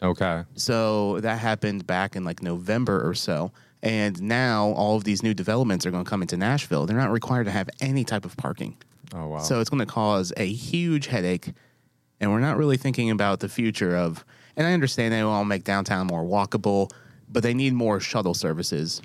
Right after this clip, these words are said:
Speaker 2: or
Speaker 1: Yes.
Speaker 2: a, some type of better transportation besides WeGo that goes into downtown to bring people in from the outskirts of Nashville.
Speaker 1: Yeah, and that's, to me,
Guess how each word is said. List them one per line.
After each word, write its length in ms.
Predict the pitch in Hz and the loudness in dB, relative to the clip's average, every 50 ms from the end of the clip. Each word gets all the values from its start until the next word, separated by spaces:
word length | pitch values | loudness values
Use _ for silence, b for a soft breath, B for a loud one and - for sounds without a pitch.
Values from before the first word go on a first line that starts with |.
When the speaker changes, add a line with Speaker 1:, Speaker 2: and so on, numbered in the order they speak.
| - - | -4 0
Speaker 2:
or 460 | 120 120 110 107 107 104 101 95 92 87 | 2 2 4 4 4 4 2 2 0 0
Speaker 1:
Yes. 80 | - - | 0 0
Speaker 2:
a, 80 | 110 127 | 0 0
some 220 | - 139 135 123 | 0 0 0 0
type 200 | 113 127 123 - | 2 0 2 0
of 180 | 113 101 92 92 | 0 -2 0 0
better 240 | 120 120 123 120 | 2 2 4 2
transportation 760 | 113 - 123 117 107 - 101 95 - 123 107 101 - 107 98 | 2 2 0 0 0 0 -4 -2 0 0 0 0 0 -2 -2
besides 380 | 92 95 - - 101 98 92 95 | -2 -4 -2 0 0 0 0 0
WeGo 540 | 98 107 107 104 92 104 90 73 71 78 - b b b b b b b b | 0 0 0 0 0 0 0 0 0 -2 -4 b b b b b b b b
that 140 | 110 104 | -4 -2
goes 280 | - 113 110 107 104 107 | 0 0 0 2 2 0
into 180 | 110 98 104 92 | 0 0 0 0
downtown 480 | 113 101 98 98 - - 110 101 98 | 2 0 0 0 0 0 0 0 0
to 60 | 92 | 0
bring 200 | 82 107 104 98 | -2 -2 -2 -2
people 460 | - - - 139 143 - 131 113 107 - - | -4 -4 -2 -2 0 0 0 0 0 -2 0
in 340 | 127 131 139 139 117 104 95 | 2 2 4 4 2 2 0
from 240 | 98 - 117 104 95 | -2 -4 -4 -2 -2
the 140 | 92 - - | -2 0 0
outskirts 500 | 104 98 - - - - 98 87 - - | -2 -2 -2 -4 -4 -4 -4 -6 -4 -6
of 220 | - 92 87 - | -8 -8 -8 -10
Nashville. 440 | - 50 - - - - - - - - B B B B B B - | -12 -14 -12 -12 -10 -8 -8 -8 -8 -10 B B B B B B -4
Speaker 1:
Yeah, 220 | 107 98 101 101 | 0 2 4 4
and 80 | 98 101 | 4 4
that's, 300 | 110 113 - - - _ - | 2 0 0 -4 -8 _ -10
to 100 | - - | -2 0
me, 540 | 110 104 104 110 113 113 110 107 101 98 101 | 2 2 4 4 4 4 4 4 2 2 0